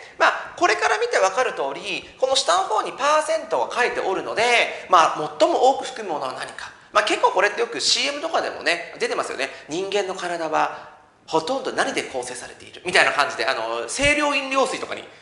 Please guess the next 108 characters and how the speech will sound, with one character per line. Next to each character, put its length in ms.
結 100
構 80
出 80
た 80
り 60
し 100
ま 60
す 60
よ 80
ね。 400
う 80
ん。 120
で 120
す 100
か 80
ら、 60
こ 100
こ 100
の 100
答 220
え 80
は、 420
お 100
そ 80
ら 80
く 100
こ 60
の 80
タ 180
ン 160
パ 100
ク 180
質 120
と 80
か 140
脂 220
質 180
と 80
か 100
っ 60
て 60
い 20
う 20
の 40
は、 40
ま 140
あ、 320
あ 100
ま 140
り 80
わ 100
か 140
ら 80
な 80
い 40
か 120
も 80
し 80
れ 80
ま 80
せ 120
ん 40
が、 80
な 180
ん 40
と 180
な 80
く 100
水 260
っ 40
て 180
い 20
う 40
の 80
が、 420
イ 40
メ 120
ー 100
ジ 80
が 80
で 80
き 80
ま 80
す 80
よ 80
ね。 100
我 180
々 160
の 60
体 300
っ 20
て 80
何 220
が 40
一 200
番 180
多 60
く 80
何 160
が 80
で 100
き 80
て 80
ん 60
だ 80
ろ 200
う？ 40
水。 320